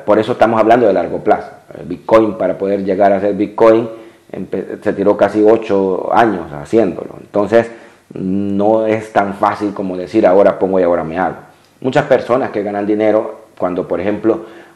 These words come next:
una criptomoneda sube veinte céntimos o treinta céntimos,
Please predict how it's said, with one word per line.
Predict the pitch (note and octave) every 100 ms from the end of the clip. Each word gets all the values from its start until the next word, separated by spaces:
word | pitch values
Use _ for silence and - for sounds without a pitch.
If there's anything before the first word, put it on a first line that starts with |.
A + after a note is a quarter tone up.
| -
una | A#2 G#2+ G2 - - _ - -
criptomoneda | - - - A2 G2+ A2 G#2+
sube | - A#2+ A2+ G#2+
veinte | G2 B2 B2+ - G2+
céntimos | B2+ B2+ A2 G2+ G2
o | F#2
treinta | A#2 C3+ A2 F2
céntimos, | G2+ G2 G#2 A2 A#2